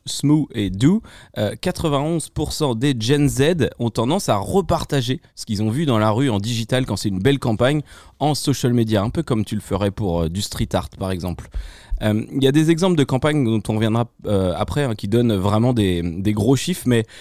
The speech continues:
euh, un truc qui est intéressant sur la mémorisation. Le taux de mémorisation d'un écran dynamique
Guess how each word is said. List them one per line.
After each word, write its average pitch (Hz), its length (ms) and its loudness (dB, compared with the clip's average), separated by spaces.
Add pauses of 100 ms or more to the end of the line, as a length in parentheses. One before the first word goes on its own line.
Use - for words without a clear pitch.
(220)
euh, 107 140 0
un 120 120 0
truc 160 160 -4
qui - 80 -2
est - 20 0
intéressant 110 400 -2
sur 123 140 -4
la 95 120 0
mémorisation. 131 840 4 (400)
Le 113 180 4
taux 190 160 0
de 156 80 -2
mémorisation 143 880 0
d'un 104 420 4
écran 131 560 0
dynamique 143 800 0